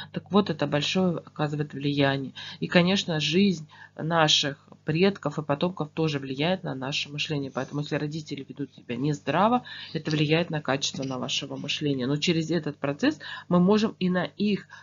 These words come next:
поведение, на их жизнестрой тоже повлиять. Вот это нужно учитывать. Так вот, Дмитрий, он нарабатывает свою искру, вот эту вот свечу, поддерживает горение,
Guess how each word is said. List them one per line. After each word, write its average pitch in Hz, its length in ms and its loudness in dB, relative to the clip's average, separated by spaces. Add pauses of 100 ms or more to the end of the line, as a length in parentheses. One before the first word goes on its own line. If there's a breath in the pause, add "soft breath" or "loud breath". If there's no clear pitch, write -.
(100)
поведение, 160 640 2
на 156 180 2
их 143 160 0
жизнестрой 139 580 -4
тоже 151 320 -4
повлиять. 135 640 -6
Вот - 120 -12
это 185 320 -4
нужно 151 280 -6
учитывать. 143 480 -10 (340 loud breath)
Так 151 120 -8
вот, 165 120 2
Дмитрий, 170 520 2 (160 loud breath)
он 175 200 4
нарабатывает 180 800 4
свою 151 540 -6 (320 loud breath)
искру, 175 560 -4
вот 143 180 -10
эту 143 180 -8
вот - 160 -12
свечу, 160 460 -6
поддерживает 151 720 -4
горение, 160 800 -2